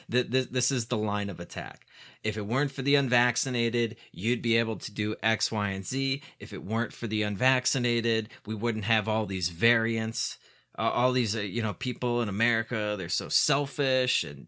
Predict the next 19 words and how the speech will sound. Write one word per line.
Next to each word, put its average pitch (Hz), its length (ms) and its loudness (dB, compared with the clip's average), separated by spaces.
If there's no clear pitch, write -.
just 113 300 -4
get 147 220 -2
the 147 80 0
vaccine. 123 720 -2
Just 113 340 -6
get 151 180 4
it. - 200 -6
Just - 180 -18
don't 151 240 0
think 156 220 0
about 139 260 2
it. 131 100 -4
Just - 160 -4
shut 135 360 4
up 131 160 0
and 90 200 -8
listen 120 340 -2
to 113 180 -2
us. 107 180 -2